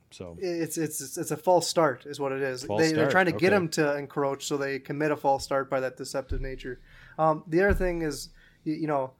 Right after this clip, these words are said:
Speaker 2: it's fourth and ten, they're not gonna do this stuff. It's when it's that fourth and that five-yard penalty gets 'em across
Speaker 1: Yep.
Speaker 2: the line for a first down.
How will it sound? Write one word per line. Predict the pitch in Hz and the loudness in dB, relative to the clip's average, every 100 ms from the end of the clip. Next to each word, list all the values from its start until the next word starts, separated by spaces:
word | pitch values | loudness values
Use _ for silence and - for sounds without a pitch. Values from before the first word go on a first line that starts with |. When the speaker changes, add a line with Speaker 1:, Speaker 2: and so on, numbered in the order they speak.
| _ | _
Speaker 2:
it's | 160 151 139 | -4 -4 -4
fourth | - 185 175 | 0 2 2
and | 156 | 0
ten, | 185 170 156 | 2 2 2
they're | 147 | 0
not | 147 | 0
gonna | 147 147 | 0 0
do | 147 | 0
this | 143 135 | -2 -2
stuff. | 143 135 | -4 -4
It's | 143 | -4
when | 156 | -2
it's | 151 147 | -2 0
that | 143 135 | 0 0
fourth | - 156 151 | 0 0 0
and | 147 | -2
that | 131 | -6
five-yard | - 151 147 143 143 | 0 2 4 0 0
penalty | 156 147 147 | 0 0 0
gets | 143 147 | -2 -2
'em | 143 | -6
across | 127 147 143 | 0 2 2
Speaker 1:
Yep. | 98 | 0
Speaker 2:
the | |
line | 139 139 143 | -2 -2 -2
for | 143 | -4
a | |
first | 131 139 123 | -4 -6 -4
down. | 135 139 | -4 -4